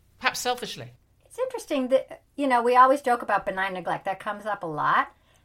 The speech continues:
Speaker 2: Um, first of all, I think it is benign because people do have things to do as parents. Um, but I, rather than neglect, what, what would be different if we called it trust?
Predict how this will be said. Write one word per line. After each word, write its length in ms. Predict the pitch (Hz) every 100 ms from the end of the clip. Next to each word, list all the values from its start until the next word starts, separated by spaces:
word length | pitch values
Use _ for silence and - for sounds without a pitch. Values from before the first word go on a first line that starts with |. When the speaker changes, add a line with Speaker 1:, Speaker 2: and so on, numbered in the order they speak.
| _
Speaker 2:
Um, 440 | 247 254 247 254 - _ _ - _ _ _ _
first 200 | - 254
of 40 | 254
all, 40 |
I 60 | 220
think 180 | 240 220
it 80 |
is 140 | 202 269
benign 440 | - 190 165 180
because 340 | 214 208 196 175
people 260 | 160 -
do 180 | 180 190
have 240 | 196 190 -
things 280 | 180 180 -
to 80 | -
do 460 | 165 156 - 320 -
as 160 | 190 180
parents. 500 | - 160 151 185 - _ _ _ -
Um, 360 | 247 247 254 262 - _ _
but 140 | - 277
I, 320 | - _ -
rather 340 | 240 320 453 554 508
than 80 |
neglect, 400 | 349 269 311 359 - - - -
what, 340 | 262 254 349 - 240 226 -
what 320 | 254 226 311
would 120 | -
be 120 | 523 453
different 360 | 294 311 302
if 80 | 269
we 80 | 277
called 260 | 269 254 262
it 120 | 233
trust? 640 | - 185 160 - - -